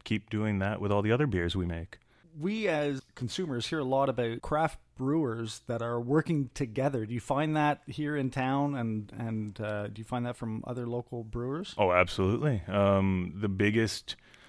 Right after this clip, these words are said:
Speaker 1: I don't want to sort of single anybody out or forget about anybody. The biggest two help are, uh, the boys at Stalwart and the boys at Ashton. And anything from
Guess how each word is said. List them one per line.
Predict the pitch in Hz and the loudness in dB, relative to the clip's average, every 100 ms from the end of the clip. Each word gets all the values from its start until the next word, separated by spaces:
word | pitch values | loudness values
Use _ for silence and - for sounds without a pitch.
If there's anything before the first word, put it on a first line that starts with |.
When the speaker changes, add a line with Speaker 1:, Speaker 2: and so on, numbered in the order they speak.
| - _ - | -20 _ 0
Speaker 1:
I | 110 | 6
don't | 120 127 | 8 8
want | 110 107 107 | 6 4 4
to | - 104 98 | 4 4 4
sort | - 101 90 | 2 2 4
of | 87 | 0
single | - 107 107 98 | 2 4 4 4
anybody | 92 101 98 95 90 90 | 6 6 6 4 4 6
out | 101 117 - | 6 6 4
or | 90 | 0
forget | 101 92 98 | 0 2 2
about | 104 107 | 4 4
anybody. | 104 117 135 135 | 4 2 0 -2
The | 113 | -2
biggest | 98 98 113 113 | -2 0 0 -2
two | - 113 107 98 - - | -2 0 0 -4 -10 -4
help | 95 101 - _ _ - - | -2 -2 -6 _ _ -18 -2
are, | 92 92 90 | 2 4 4
uh, | 90 90 87 | 2 2 -2
the | 87 87 92 | -8 -10 -6
boys | 92 98 98 | 2 2 2
at | 92 | 2
Stalwart | - 95 110 135 139 - - | 4 4 4 2 0 -6 -4
and | 101 104 113 | 2 4 4
the | 107 | 2
boys | 107 107 | 0 -2
at | 104 | -2
Ashton. | 107 135 - 71 - - - - - _ | -2 -2 -6 -10 -14 -20 -20 -20 -20 _
And | 95 92 92 92 92 - | -4 -2 0 -2 -4 -2
anything | 98 104 104 101 95 | 0 0 0 -2 -2
from | 104 98 95 90 | 2 4 4 2